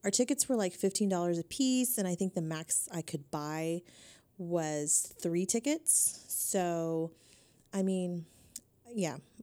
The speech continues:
if you guys check it out, um, it's d-, So Far D F W. Um, they're on Instagram. I think they're on Facebook.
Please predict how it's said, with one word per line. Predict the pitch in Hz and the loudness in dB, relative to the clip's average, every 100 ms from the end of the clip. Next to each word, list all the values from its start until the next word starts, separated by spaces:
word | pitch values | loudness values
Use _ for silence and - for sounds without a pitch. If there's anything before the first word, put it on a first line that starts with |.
| - | -4
if | 196 | 2
you | 240 | 4
guys | 233 196 | 8 8
check | - 196 | 8 4
it | 180 | 2
out, | 170 165 165 - | 0 0 -2 -2
um, | 175 160 160 | -2 -2 -2
it's | 165 - | 6 6
d-, | 165 | 6
So | - 202 196 | 2 4 4
Far | 202 190 180 180 | 2 -2 0 0
D | 165 180 | 2 0
F | 175 | 0
W. | - 165 165 160 160 160 160 165 - - - - | 0 -2 0 0 0 0 0 -4 -12 -20 -12 -2
Um, | 165 | 0
they're | 165 160 | 0 -2
on | |
Instagram. | - 220 - 220 208 202 202 196 185 | 0 0 2 2 2 2 2 0 -2
I | |
think | 170 185 | -4 -4
they're | 202 | -2
on | 202 | -2
Facebook. | - 165 160 - 170 165 156 - | -2 -2 -2 -2 -2 -2 -4 -10